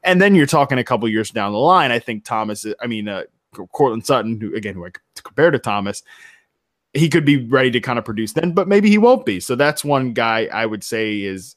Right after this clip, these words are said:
is on my radar. Um, odds are it's gonna be more than that. I mean, the rookies are, it, it's tough. Like, we, especially fantasy relevant, like, that's kind of a high bar. I mean,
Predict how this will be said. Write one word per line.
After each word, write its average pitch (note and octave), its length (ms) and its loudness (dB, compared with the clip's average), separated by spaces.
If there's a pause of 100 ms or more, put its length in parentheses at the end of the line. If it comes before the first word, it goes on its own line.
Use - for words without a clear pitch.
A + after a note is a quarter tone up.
is G#2 160 -12
on G2 160 -6
my F#2+ 100 -6
radar. F#2+ 640 0 (160)
Um, F#2+ 560 -2 (800)
odds D#3 320 4
are F3 160 8
it's D3+ 120 -6
gonna D#3+ 160 -2
be D3+ 100 -4
more D3 220 4
than C3 180 -4
that. C#3 380 -2 (200)
I B2 100 -6
mean, A#2+ 360 -8 (260)
the A#2 180 -8
rookies D3 420 0
are, C3 300 0 (340)
it, C3+ 220 -2
it's C3+ 220 -6
tough. D3 360 0
Like, A#2+ 140 -4
we, C3 260 -4
especially D3 460 -2
fantasy C#3 540 -4
relevant, D#3 540 2
like, A#2+ 200 -4
that's C3 200 -4
kind D#3 240 -4
of C#3+ 60 -2
a C#3+ 80 0
high B2+ 260 -2
bar. A#2+ 380 2
I A#2+ 40 0
mean, B2 300 -4